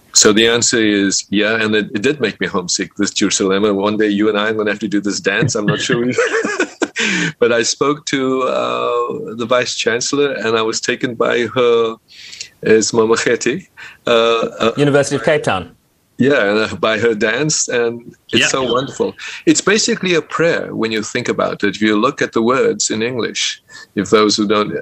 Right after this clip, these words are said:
Speaker 1: it's a prayer. It's a fantastic, beautiful prayer.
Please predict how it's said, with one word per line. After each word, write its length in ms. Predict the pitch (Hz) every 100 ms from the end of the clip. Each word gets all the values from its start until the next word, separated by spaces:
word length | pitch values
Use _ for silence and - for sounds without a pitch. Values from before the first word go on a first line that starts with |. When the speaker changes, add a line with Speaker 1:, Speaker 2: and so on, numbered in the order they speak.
| -
Speaker 1:
it's 320 | 110 123 -
a 20 | 123
prayer. 360 | - 147 120
It's 240 | - - 117
a 100 | 101
fantastic, 800 | - 117 101 120 113 - 110 -
beautiful 380 | 104 104 120
prayer. 380 | 107 - 131 -